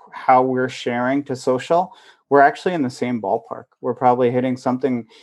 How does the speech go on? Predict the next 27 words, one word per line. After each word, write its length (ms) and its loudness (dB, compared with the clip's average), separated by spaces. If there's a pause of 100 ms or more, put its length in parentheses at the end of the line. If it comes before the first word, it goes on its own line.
(180)
in 120 0
the 60 2
order 440 4
of 240 2
fifty 300 0
to 80 2
a 40 0
hundred 280 -4
million 400 -6
users, 560 -6 (260)
uh, 600 4
a 80 4
month 360 2 (640)
across 460 2
social 360 -4
networks. 680 -14 (180)
Big, 300 2
but 140 6
we 180 4
don't 200 4
control 380 0
those. 380 2
The 100 -8
social 360 -6
networks 540 -8
get 260 0
them, 260 2